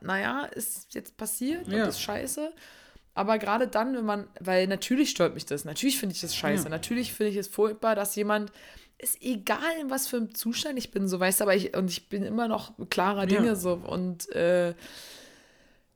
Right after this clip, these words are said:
Speaker 1: das, es gibt keine Begründung dafür, weißt du, das ist mein, das ist mein <laughs> Schritt, das ist meine Intimsphäre
Speaker 2: Mhm.
Speaker 1: und da fässt du mich
Speaker 2: Ja.
Speaker 1: nicht an. Und natürlich beschäftigt mich das unterbewusst. Und natürlich ist es dann halt schön, wenn halt irgendwie, wenn ich nicht darüber diskutieren muss, warum ich da nicht hin
Speaker 2: Mhm.
Speaker 1: will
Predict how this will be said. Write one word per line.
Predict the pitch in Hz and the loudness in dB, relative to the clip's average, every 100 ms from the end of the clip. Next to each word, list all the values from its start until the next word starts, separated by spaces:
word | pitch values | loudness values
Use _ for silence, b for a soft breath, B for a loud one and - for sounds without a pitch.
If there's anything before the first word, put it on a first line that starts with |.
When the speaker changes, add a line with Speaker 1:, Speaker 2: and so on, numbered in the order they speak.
| _ - | _ -8
Speaker 1:
das, | 170 | -4
es | 320 - | -2 2
gibt | 302 330 - | 2 2 2
keine | 233 330 262 | 4 4 4
Begründung | 220 196 285 302 | 4 4 4 2
dafür, | 233 - - - - | -2 -2 -4 -4 -2
weißt | 190 196 | 0 2
du, | 254 | 2
das | 226 220 | 0 -2
ist | 214 202 | -2 2
mein, | 220 254 294 311 | 4 4 2 0
das | 285 | -4
ist | - 214 | -4 0
mein | 214 262 277 | 0 2 0
<laughs> | |
Schritt, | - - 269 - | 0 2 0 0
das | 180 - | -2 -2
ist | 196 | 0
meine | 202 220 254 | 0 0 0
Intimsphäre | 214 226 285 339 - 214 | -2 0 2 2 2 2
Speaker 2:
Mhm. | 214 | 0
Speaker 1:
und | 220 | 0
da | 202 | 0
fässt | - 202 254 - - | 2 0 0 -6 -8
du | 214 226 | -6 -4
mich | 202 240 226 | -4 -6 0
Speaker 2:
Ja. | 208 | 2
Speaker 1:
nicht | 202 - | 2 2
an. | - 185 B B B - - | -2 -2 B B B -16 -4
Und | 202 190 | -2 0
natürlich | 196 - 302 370 - | 0 2 4 4 0
beschäftigt | 202 - 180 - 175 | 0 2 2 0 -8
mich | 175 160 | -6 -8
das | - | -8
unterbewusst. | - 165 160 165 165 160 - - | -8 -4 -4 -4 -6 -4 -4 -4
Und | 190 | -4
natürlich | 196 185 233 262 302 302 - | -2 -2 0 0 0 -4 -6
ist | 190 202 | -6 -6
es | - | -4
dann | 190 214 | -2 -2
halt | 233 220 | -4 -4
schön, | - 202 233 214 | -2 0 0 -2
wenn | 196 | -2
halt | 190 185 - | 0 -2 -2
irgendwie, | 208 208 208 | -2 0 -2
wenn | 185 190 | 0 0
ich | |
nicht | 214 226 226 | 0 -2 0
darüber | 220 208 202 196 | 0 0 0 0
diskutieren | 190 - 185 208 214 | -2 -4 -2 2 2
muss, | 214 202 | 2 0
warum | 185 190 | 0 0
ich | 190 | -2
da | 190 | -4
nicht | 180 | 2
hin | 151 147 | 4 6
Speaker 2:
Mhm. | 165 | 4
Speaker 1:
will | 262 294 | 2 0